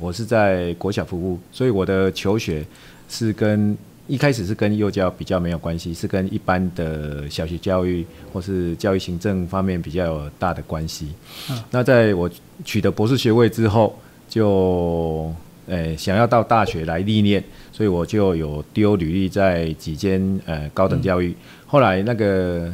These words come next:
Speaker 1: 就是东华大学的前身，本来是东华大学跟花莲师范教育大学合并，所以我那时候是被花莲教育大学所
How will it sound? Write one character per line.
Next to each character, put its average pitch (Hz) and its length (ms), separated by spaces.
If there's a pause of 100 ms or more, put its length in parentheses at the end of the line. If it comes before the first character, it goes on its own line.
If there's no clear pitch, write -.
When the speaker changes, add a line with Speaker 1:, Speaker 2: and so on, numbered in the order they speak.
(140)
Speaker 1:
就 131 100
是 117 280
东 147 200
华 135 80
大 139 140
学 101 120
的 90 60
前 101 240
身， 117 320 (220)
本 101 100
来 92 120
是 120 160
东 120 160
华 107 100
大 107 100
学 95 140
跟 101 260
花 101 240
莲 78 220
师 - 220
范 95 200 (380)
教 107 180
育 104 60
大 101 160
学 78 140
合 85 160
并， 101 200 (300)
所 123 160
以 - 20
我 101 100
那 123 140
时 107 180
候 117 220
是 90 160
被 101 300
花 101 160
莲 98 160
教 104 180
育 104 60
大 104 220
学 71 240
所 71 300